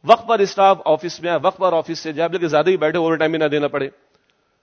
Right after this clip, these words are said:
ہاں، targets بھی پورے کرے، report بھی ٹائم پہ، سب کچھ کرے، اور اپنے دینے کی باری آئے تو اللہ۔ اور جو minimum، وہ minimum بھی کیا پورا، تم سب کو پتا ہے، سکسٹی، سیونٹی، ایٹی پرسینٹ کہاں fall کر رہی ہے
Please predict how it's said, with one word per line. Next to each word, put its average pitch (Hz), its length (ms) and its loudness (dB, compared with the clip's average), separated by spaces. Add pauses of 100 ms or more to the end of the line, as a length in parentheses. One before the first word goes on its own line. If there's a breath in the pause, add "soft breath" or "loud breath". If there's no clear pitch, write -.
(160)
ہاں، 240 200 2
targets 180 360 4
بھی 180 100 -4
پورے 175 240 -2
کرے، 175 240 0
report 170 320 0
بھی 180 120 -2
ٹائم 170 200 0
پہ، 170 80 -14
سب 262 220 0
کچھ 202 220 -2
کرے، 147 140 -2
اور 156 80 0
اپنے 175 200 0
دینے 220 220 2
کی 226 140 -8
باری 214 300 4
آئے 214 100 2
تو 233 180 -8 (840)
اللہ۔ 117 160 -6
اور 117 360 -4
جو 233 120 -2
minimum، 233 480 2
وہ 240 120 4
minimum 254 280 0
بھی 247 80 -6
کیا 262 200 4
پورا، 254 240 2
تم 254 140 0
سب 240 180 0
کو 233 80 2
پتا 180 220 0
ہے، 117 80 2 (360 soft breath)
سکسٹی، 233 420 -6
سیونٹی، 220 440 0
ایٹی 214 180 0
پرسینٹ 208 360 -4
کہاں 196 180 2
fall 185 240 2
کر 190 180 -2
رہی 185 240 -2
ہے 143 140 2